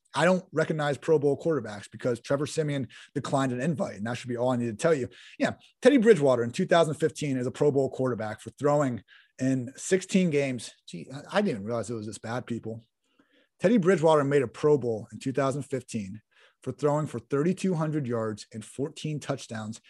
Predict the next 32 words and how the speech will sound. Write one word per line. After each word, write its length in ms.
in 100
sixteen 560
games. 360
And 60
before 320
you 80
say, 380
"Ian, 420
don't 160
you 80
know 160
Teddy's 380
a 40
dual 240
threat 300
quarterback 500
sometimes?" 560
Yeah, 240
his 220
hundred 260
ninety 380
rushing 340
yards 240
and 100
three 200
touchdowns, 480
I 80
guess, 260
were 140
okay. 320
But, 200
man, 340